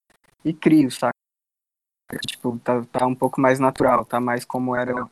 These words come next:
antes desse, desse período todo. Mas na vida pessoal da gente, as coisas ainda tão meio bizarras, sabe? A gente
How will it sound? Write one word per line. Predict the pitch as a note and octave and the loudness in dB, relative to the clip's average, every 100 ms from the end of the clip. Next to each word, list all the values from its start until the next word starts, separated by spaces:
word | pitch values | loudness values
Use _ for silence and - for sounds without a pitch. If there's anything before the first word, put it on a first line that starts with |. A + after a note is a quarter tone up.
| _ | _
antes | B2 D3 C#3+ | -10 -6 -2
desse, | C3 - C3 | -4 -2 -4
desse | G#2+ B2 - | -2 -6 -4
período | C3 B2 C#3+ | -4 -4 -4
todo. | A2+ A2+ _ _ _ - | -6 -8 _ _ _ -10
Mas | B2 A#2+ | -6 -4
na | A#2+ B2 | -2 -2
vida | B2 | -2
pessoal | C#3 C#3 C3 C3 | -2 0 0 2
da | |
gente, | B2+ B2+ - C3+ D3 _ _ - | -2 -2 -4 -4 -6 _ _ -12
as | - | -10
coisas | - - B2 | -4 -4 -2
ainda | B2 B2 | -2 -2
tão | B2+ B2+ | -2 -4
meio | B2 B2+ | -2 -4
bizarras, | C3 A#2 A2+ G#2 G2+ | -4 -2 0 0 -2
sabe? | - - A2 | -8 -8 -8
A | |
gente | G#2+ | -8